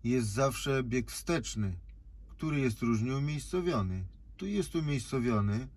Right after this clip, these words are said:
po lewej stronie u góry, ale może być po prawej u dołu. W związku z tym, że tutaj są dwa nadbiegi,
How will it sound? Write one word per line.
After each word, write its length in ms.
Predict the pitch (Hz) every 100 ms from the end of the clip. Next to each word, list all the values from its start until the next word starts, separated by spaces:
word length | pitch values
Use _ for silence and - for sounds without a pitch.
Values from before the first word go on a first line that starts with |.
| - - - - - - -
po 100 | 120
lewej 360 | 123 139 131 127
stronie 500 | 104 110 104 107 113
u 100 | 131
góry, 380 | 151 143 98 87 - - - - - - - -
ale 240 | - 196 160
może 280 | 123 120
być 440 | 117 110 123 - - - - - - -
po 120 | 113
prawej 440 | 113 117 104 107
u 100 | 107
dołu. 400 | 107 147 120 95 - - - - - - - - - - -
W 40 |
związku 460 | 104 143 175 - 180
z 100 | 139
tym, 340 | - 123 123 117 -
że 180 | 127
tutaj 340 | 123 139 135 123
są 280 | 110 110 104
dwa 260 | 101 120
nadbiegi, 760 | 113 147 139 135 127 92 110 143